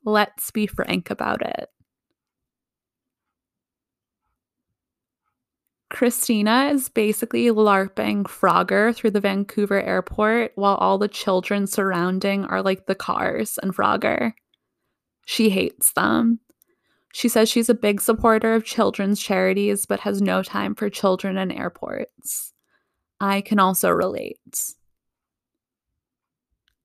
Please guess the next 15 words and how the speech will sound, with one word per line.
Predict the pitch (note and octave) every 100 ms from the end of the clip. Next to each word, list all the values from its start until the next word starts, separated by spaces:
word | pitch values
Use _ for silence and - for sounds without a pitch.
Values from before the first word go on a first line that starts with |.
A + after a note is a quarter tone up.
| _ _ _ _ _ _ _ _ _
When | A3+ A#3 A3+
they | C4
touch | C#4 F4 F4 -
down, | G#3 G3 F#3+ G3 -
Ronnie, | - G#3 F#3+ G3 A3
Reiko, | A3+ G3+ F#3+ G#3 G3+
Christina, | G3+ - - G3+ G3 G3
and | G3+ G#3
Mary | F#3+ F3+ F3+ F#3+
take | - G3 G3+
one | G3 G3+ G3+ G#3+
limo | G3+ G3+ F#3+ F#3+
to | F#3
the | G3+ F#3+
winery | F3+ F3+ F3+ F3+ G3 F#3+